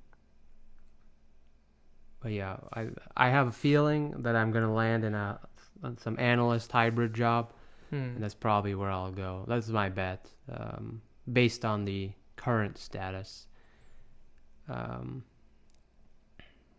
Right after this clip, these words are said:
Speaker 1: it's either that or, like, a full stack engineer. Um,
Speaker 2: Have you n-, not applied to those, or?
Speaker 1: No, I am.
Speaker 2: Oh, you are. Oh,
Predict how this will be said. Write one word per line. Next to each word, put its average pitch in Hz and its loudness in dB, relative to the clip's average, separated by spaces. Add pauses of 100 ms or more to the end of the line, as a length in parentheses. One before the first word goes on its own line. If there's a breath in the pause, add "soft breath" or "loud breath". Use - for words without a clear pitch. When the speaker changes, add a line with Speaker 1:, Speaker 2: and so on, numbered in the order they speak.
(1500 soft breath)
Speaker 1:
it's 151 -2
either 139 10
that 120 8
or, 113 2
like, 107 0
a 127 -2
full 123 0
stack 104 -2
engineer. 95 -6 (580)
Um, 123 -10 (1300)
Speaker 2:
Have 151 2
you 143 4
n-, 135 -2 (140)
not 131 2
applied 131 -2
to 131 -8
those, 156 -6
or? 120 -6
Speaker 1:
No, 127 0
I 120 6
am. 123 10
Speaker 2:
Oh, 170 12
you 147 8
are. 120 4
Oh, 131 8